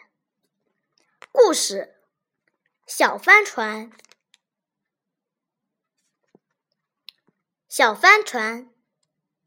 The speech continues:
富兰克林是世界闻名的物理学家。他小时候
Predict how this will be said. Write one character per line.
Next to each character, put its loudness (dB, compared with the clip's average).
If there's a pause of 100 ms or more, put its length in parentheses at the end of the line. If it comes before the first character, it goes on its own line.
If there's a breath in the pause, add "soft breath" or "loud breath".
(2750)
富 -10
兰 0
克 -2
林 -8
是 -10
世 -4
界 0
闻 -6
名 -10
的 -2
物 -2
理 -8
学 -10
家。 -4 (1800)
他 2
小 -8
时 -14
候 -4